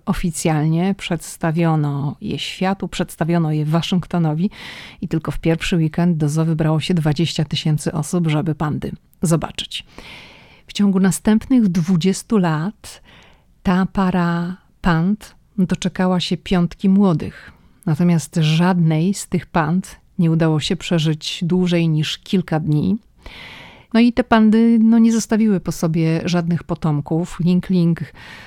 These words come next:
y, zmarła w tysiąc dziewięćset dziewięćdziesiątym drugim roku, a Xing Xing, czyli samiec, w dziewięćdziesiątym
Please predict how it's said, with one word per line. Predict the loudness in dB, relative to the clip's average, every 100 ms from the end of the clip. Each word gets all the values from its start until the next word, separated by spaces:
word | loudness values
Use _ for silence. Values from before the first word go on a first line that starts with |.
| -20 -20 -8
y, | -4 -2 0
zmarła | 2 4 2 2 0 -2
w | -4
tysiąc | -4 -2 0 -2 0
dziewięćset | 0 2 0 -2
dziewięćdziesiątym | 0 2 2 0 0 0 2 0
drugim | 2 2 2 2
roku, | 2 -2 -2 0 2 0
a | 0 -2
Xing | -2 -6 0 2 0
Xing, | -2 0 2 0 -2
czyli | -2 0
samiec, | 0 0 0 0 -4 -12
w | -8
dziewięćdziesiątym | -2 0 2 2 0 0 0 0 0 -2